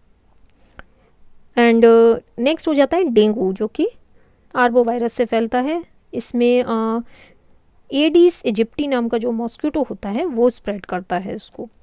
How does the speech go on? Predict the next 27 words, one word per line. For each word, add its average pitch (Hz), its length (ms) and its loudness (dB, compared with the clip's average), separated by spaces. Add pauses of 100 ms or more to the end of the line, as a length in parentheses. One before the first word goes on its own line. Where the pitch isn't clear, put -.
(1160)
नेक्स्ट 269 240 0
हो 254 60 4
जाता 247 240 2
है 262 180 0
पोलियोमाइलाइटिस, 269 880 0
जो 262 100 -4
कि 240 120 -10
पोलियो 208 340 -2
वायरस 196 300 -2
से - 120 -6
होता 277 280 -4
है, 302 160 -4 (440)
नर्व्स 311 340 0
को 294 140 0
अफेक्ट 254 300 -4
करता 214 320 -2
है, 269 260 -4 (320)
जो 254 220 -4
नर्वस 254 300 2
सिस्टम 254 380 -2
है 262 100 0
उसकी 247 260 -4
इन्फ्लेमेशन 226 600 -2
हो 269 80 -2
जाती 262 360 -2
है। 320 140 -8 (1000)
अ, 226 400 -2